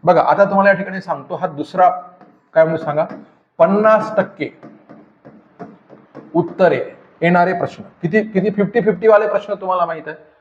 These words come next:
बघा, तुमचे काय असतात, इथे चार ऑप्शन असणार आहे, तर चार ऑप्शन मध्ये काय होते, बऱ्याचदा ऑप्शन एक, ऑप्शन दोन, ऑप्शन तीन आणि ऑप्शन किती सांगा, चार. तर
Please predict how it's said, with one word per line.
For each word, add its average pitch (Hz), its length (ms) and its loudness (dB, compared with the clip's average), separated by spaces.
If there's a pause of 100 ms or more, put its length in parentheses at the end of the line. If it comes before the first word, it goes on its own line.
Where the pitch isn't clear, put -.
(120)
बघा, 165 200 2 (120)
तुमचे 175 240 0
काय 202 180 6
असतात, 202 240 0
इथे 202 160 4
चार 180 220 6
ऑप्शन 180 280 -2
असणार 165 320 -4
आहे, 131 100 2 (380)
तर 170 80 0
चार 196 300 6
ऑप्शन 226 300 2
मध्ये 226 200 2
काय 214 220 6
होते, 208 220 -2 (200)
बऱ्याचदा 196 640 4 (460)
ऑप्शन 196 440 2
एक, 196 320 0
ऑप्शन 175 680 -2
दोन, 160 240 0
ऑप्शन 151 540 -4 (160)
तीन 156 200 -4
आणि 143 240 -6
ऑप्शन 147 320 -4
किती 139 240 -12
सांगा, 151 240 -10 (200)
चार. 117 180 0 (380)
तर 151 60 4